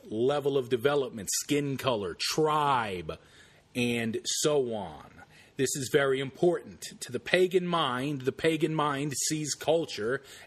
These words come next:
as the result of physical traits. To them, culture is a physical trait externalized.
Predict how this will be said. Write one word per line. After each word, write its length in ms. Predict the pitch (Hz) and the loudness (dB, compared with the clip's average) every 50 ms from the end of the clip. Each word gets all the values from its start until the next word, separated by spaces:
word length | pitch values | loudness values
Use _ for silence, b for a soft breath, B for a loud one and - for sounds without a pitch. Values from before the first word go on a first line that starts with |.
| B | B
as 260 | - 139 143 131 127 120 | 0 2 2 2 0 -2
the 140 | 127 135 | -2 0
result 760 | 127 123 123 120 110 107 117 151 160 139 92 85 90 - - - B B B B B B | 0 0 0 -2 -2 0 0 2 2 2 -2 -4 -8 -10 -14 -14 B B B B B B
of 220 | - 131 127 113 - - | 0 0 0 0 -2 0
physical 480 | - 165 160 147 139 143 - - 123 117 | 0 2 2 2 -2 -2 0 0 0 0
traits. 480 | - - - 147 139 127 107 98 - - | 0 -2 0 0 0 0 -2 -6 -10 -8
To 120 | - 131 | -4 -2
them, 360 | 113 117 135 147 135 135 135 123 | 0 2 2 2 0 -2 -4 -6
culture 680 | - - - 147 147 147 143 - - 120 110 113 127 135 B B B B B | -6 -2 0 2 2 2 2 0 -4 -2 0 0 0 -2 B B B B B
is 240 | - 135 127 113 110 | 0 0 0 0 -2
a 40 | - - - - | -8 -6 -2 0
physical 500 | 160 160 160 135 131 123 - 123 117 104 | 2 2 2 0 -4 -2 0 0 0 0
trait 440 | - - - 170 156 131 113 - - | 0 0 2 2 2 2 0 -4 -6
externalized. 880 | 120 - - - - 170 160 151 131 113 110 98 95 95 82 - - | -8 -4 -4 2 2 2 2 2 0 0 -2 -2 -2 -4 -6 -10 -14